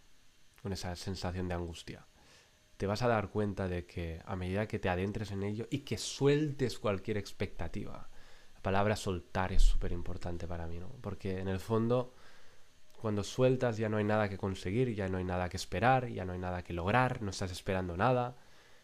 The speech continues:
eh, no estás perdiendo el tiempo, porque no hay nada que perder, no hay nada que ganar. Y cuando simplemente eres, pues,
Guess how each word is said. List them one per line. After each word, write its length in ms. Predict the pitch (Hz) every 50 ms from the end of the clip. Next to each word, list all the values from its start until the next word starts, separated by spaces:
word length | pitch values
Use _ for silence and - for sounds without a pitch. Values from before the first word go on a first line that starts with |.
| - - - -
eh, 220 | - 104 98 95 98
no 60 | 110
estás 240 | 110 - - 107 -
perdiendo 360 | - 113 107 101 104 98 92
el 120 | 87 85 82
tiempo, 540 | - 113 123 120 123 117 - - 101 107 -
porque 200 | - 120 - -
no 60 | 98 98
hay 60 | 98
nada 200 | 104 104 101 98
que 120 | - 95
perder, 640 | 90 90 82 90 87 98 110 117 - - - - - - - - - - - - - - - - -
no 120 | 107 107
hay 100 | 107 107
nada 320 | 104 101 101 98 98 95 90
que 140 | - 101 92
ganar. 580 | 87 87 90 98 110 113 110 113 - - - - - - - - - - - - - - - - - - - - - -
Y 100 | - -
cuando 240 | 104 120 117 113 113
simplemente 680 | 107 - - 127 113 107 104 98 101 98 92 98 90 90
eres, 560 | 92 92 95 95 95 - - - - - - -
pues, 460 | - 107 - 92 - - - - -